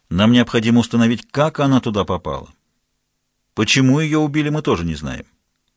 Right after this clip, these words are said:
Одновременно происходит кое-что весьма примечательное. Эва Персон отказывается от своих показаний. Теперь она всё валит на Соню Хёкберг. И проверить новые её показания невозможно, поскольку Соня Хёкберг мертва.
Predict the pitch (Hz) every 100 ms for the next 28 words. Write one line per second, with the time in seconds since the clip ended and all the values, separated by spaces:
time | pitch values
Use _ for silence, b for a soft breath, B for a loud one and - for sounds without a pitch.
0 | _ _ 113 131 190 175 165 143 131 143
1 | 139 - 175 - 160 156 165 156 - 135
2 | 135 131 156 117 104 101 104 107 _ _
3 | _ 135 180 185 - 120 104 - 135 139
4 | 143 _ _ _ 113 117 - 135 165 175
5 | 180 - 135 127 139 135 135 131 113 78
6 | 62 - _ _ _ _ _ _ - -
7 | 113 117 113 - 120 123 131 143 123 113
8 | 127 123 131 - 190 123 73 - _ _
9 | _ _ _ _ _ _ - 95 117 123
10 | 147 208 180 139 135 92 90 95 - -
11 | 98 85 85 90 107 117 117 165 180 180
12 | 139 - 156 147 - 151 135 151 120 120
13 | 123 127 - 85